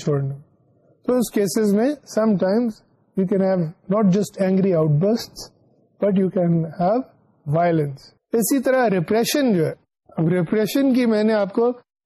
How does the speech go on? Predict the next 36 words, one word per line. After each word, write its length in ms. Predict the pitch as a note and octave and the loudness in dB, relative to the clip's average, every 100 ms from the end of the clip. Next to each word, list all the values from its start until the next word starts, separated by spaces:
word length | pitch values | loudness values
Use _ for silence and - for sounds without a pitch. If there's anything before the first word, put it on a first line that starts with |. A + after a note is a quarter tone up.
| A#3+ | -4
ایک 180 | A#3+ - B3+ | -4 -2 0
انکمفرٹیبل 720 | C4 B3 A3+ A3 F#3+ F#3+ G3 F3+ | 2 2 2 2 2 2 2 2
سی 60 | F#3+ | 0
مثال 380 | E3+ F3 D#3+ D3 | 0 0 0 0
دی 100 | D3 | -2
تھی، 140 | - _ _ A3+ | -6 _ _ 0
اور 60 | A#3+ | 2
وہ 100 | C#4 C4+ - _ _ G3+ | 0 -2 -6 _ _ -10
فرائیڈین 600 | F#3+ A3+ A#3+ C#4+ D4 C4 | -4 -2 0 0 2 2
تھیوری 300 | C4 B3+ B3+ | 2 2 2
میں 100 | B3+ B3 | 2 2
عام 160 | A#3 | 2
طور 160 | A#3 A#3 | 2 2
پہ 80 | A#3+ A3+ | 2 2
چونکہ 180 | A3+ | 2
it's 180 | B3 - C4+ | 0 0 0
all 120 | C4+ | 2
about 260 | A#3 A3+ G3 | 2 2 0
sexuality، 680 | G3+ - F3+ F#3 A3+ F#3 F#3 E3+ - _ _ _ _ _ - | -2 -2 -2 0 2 0 0 -2 -6 _ _ _ _ _ -4
تو 120 | G#3+ | -2
اکثر 340 | A3+ - C4 G#3+ | -2 -2 -2 0
سیکشل 380 | A3 F3+ - G#3+ | -2 -4 -2 0
ایگزامپلز 540 | G3+ E3+ F3+ F3 G#3+ E3 | 0 0 0 0 0 0
دی 100 | E3+ D3 | 0 0
جاتی 300 | C#3+ - C#3+ | -4 -6 -16
ہیں۔ 140 | - _ _ _ _ _ _ _ _ _ _ _ _ _ _ _ - C#3+ | -20 _ _ _ _ _ _ _ _ _ _ _ _ _ _ _ -4 0
جیسے 300 | G3 - F#3+ D#3+ - _ _ _ _ | 0 0 -2 -2 -6 _ _ _ _
فرائیڈ 280 | - A3 B3+ | -2 0 2
یہ 120 | B3+ A3+ | 2 2
کہے 260 | G#3 G3 | 2 2
گا 160 | F#3+ F#3 E3+ | 2 0 0
کہ 80 | F3+ | 0
جناب 320 | E3+ E3+ E3+ E3+ - _ _ | 0 0 0 -2 -8 _ _
ایک 140 | F#3+ F3 - | -6 -4 -2
شخص 280 | G3 F#3 - | -4 -2 -2
ہے 180 | F3 | 0